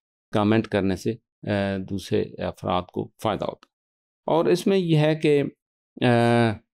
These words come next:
हम, uh, उनको बार-बार ये कहें थिंकिंग के लिए कि "When you think about, you to implement", और उनको हम मौका दें ताकि वो सोच विचार करके अच्छे अल्फाज का चुनाव कर सकें।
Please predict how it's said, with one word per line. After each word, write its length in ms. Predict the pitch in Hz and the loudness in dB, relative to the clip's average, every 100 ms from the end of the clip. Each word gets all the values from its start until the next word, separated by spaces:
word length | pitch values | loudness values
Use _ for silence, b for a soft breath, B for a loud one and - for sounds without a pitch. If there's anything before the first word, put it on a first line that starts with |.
| _ 135 | _ 0
हम, 420 | 156 139 - - | 2 2 -2 -8
uh, 340 | - 104 104 - | -4 -2 0 -2
उनको 400 | 107 104 107 101 - 87 82 - | -4 0 0 0 -8 -12 -12 -12
बार-बार 600 | - 98 104 104 107 127 | -6 -2 -2 -2 0 0
ये 160 | 123 98 | 0 -4
कहें 400 | - 85 101 98 - - | -6 -10 -10 -12 -12 -6
थिंकिंग 360 | 104 101 120 107 | -4 -2 -2 -2
के 120 | 90 | -6
लिए 320 | 90 98 135 _ _ _ _ _ 120 | -8 -8 -10 _ _ _ _ _ 2
कि 760 | 110 110 107 104 101 98 92 90 | 4 4 4 4 2 0 -4 -4
"When 260 | 95 95 | -4 0
you 180 | 139 143 | 0 2
think 280 | 151 160 156 | 0 0 2
about, 260 | 170 175 - _ _ _ 85 | 2 0 -4 _ _ _ -8
you 180 | 90 87 | -6 -2
to 240 | 98 98 | -2 -2
implement", 520 | 101 143 156 147 151 - _ _ _ - | 0 2 2 2 -2 -8 _ _ _ -4
और 200 | 98 98 | -2 0
उनको 240 | 92 101 | -2 -2
हम 140 | 95 95 | -2 -2
मौका 400 | 92 107 135 143 | -2 0 0 2
दें 260 | 131 127 | 2 0
ताकि 340 | 117 98 87 95 | -2 -6 -4 -6
वो 360 | 90 95 101 - | -8 -8 -8 -12
सोच 500 | - - 110 120 - | -10 -2 0 0 -4
विचार 360 | 95 101 98 - | -8 -4 -4 -4
करके 320 | 104 101 120 | -6 -4 -4
अच्छे 340 | 107 117 - 127 | -4 -6 -2 0
अल्फाज 420 | 98 - 95 90 | 0 -2 -6 -6
का 120 | 98 | -8
चुनाव 440 | 95 92 90 107 - _ _ _ _ | -8 -6 -4 -6 -8 _ _ _ _
कर 120 | 117 95 | -2 -2
सकें। 340 | - - | -6 -16